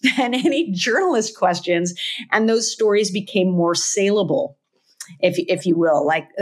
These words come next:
like those became more kind of profitable stories. So we were always looking at things like,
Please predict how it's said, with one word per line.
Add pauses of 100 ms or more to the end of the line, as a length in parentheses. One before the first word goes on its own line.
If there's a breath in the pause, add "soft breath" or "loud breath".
(120)
like
those
became (100)
more (280)
kind
of
profitable
stories. (420 loud breath)
So
we
were
always
looking
at
things
like,